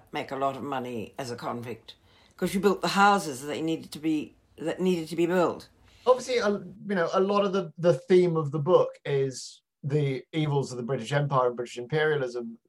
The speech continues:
Speaker 2: Did you feel a bit conflicted? 'Cause, uh, you were dame, aren't you, Carmen?
Speaker 1: Yes, no, I certainly agree, and I'm s-, I'm very pleased you asked about that.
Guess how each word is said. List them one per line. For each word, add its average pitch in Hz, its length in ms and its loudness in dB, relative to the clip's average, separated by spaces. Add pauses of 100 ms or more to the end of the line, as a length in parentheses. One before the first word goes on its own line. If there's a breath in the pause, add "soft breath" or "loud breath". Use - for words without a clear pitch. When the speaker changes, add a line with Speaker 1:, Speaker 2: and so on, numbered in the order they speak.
(140)
Speaker 2:
Did 359 160 0
you 523 120 -4
feel 466 200 6
a - 40 -6
bit 254 200 4
conflicted? 220 480 -4
'Cause, 220 140 -4
uh, 220 140 -2 (140)
you 247 140 -10
were 254 120 4
dame, 208 420 2
aren't 185 200 -2
you, 147 100 -8
Carmen? 104 460 -6
Speaker 1:
Yes, 240 240 6
no, 247 160 6
I 226 120 8
certainly 220 420 0
agree, 190 260 0
and 185 120 0
I'm 185 100 2
s-, - 180 -6
I'm 208 80 0
very 226 220 4
pleased 196 320 -2
you 185 100 4
asked 170 240 6
about 151 280 4
that. 160 260 4